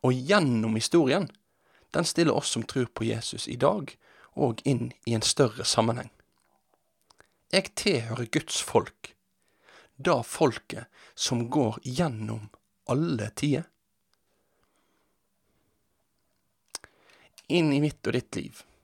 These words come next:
inn i vår hverdag, så kan dette være aktuelt på ulike måter. Kanskje du kjenner på det at det er ikke den store flokken av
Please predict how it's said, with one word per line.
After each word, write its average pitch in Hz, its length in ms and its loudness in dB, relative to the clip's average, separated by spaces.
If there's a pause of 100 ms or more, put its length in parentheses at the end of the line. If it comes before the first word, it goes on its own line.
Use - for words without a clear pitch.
(220)
inn 156 160 6
i 135 100 6
vår 139 240 4
hverdag, 117 400 0 (720)
så - 160 -14
kan 214 160 2
dette 180 220 -2
være 156 220 2
aktuelt 127 400 2
på 117 100 0
ulike 139 260 -4
måter. - 340 -12 (1800)
Kanskje 185 320 2
du 185 80 -2
kjenner 185 240 0
på - 100 -4
det 156 140 2
at - 160 -6
det 160 140 0
er 196 100 -2
ikke - 160 -4
den 135 160 -2
store 151 400 -2
flokken - 640 -2
av 120 260 -6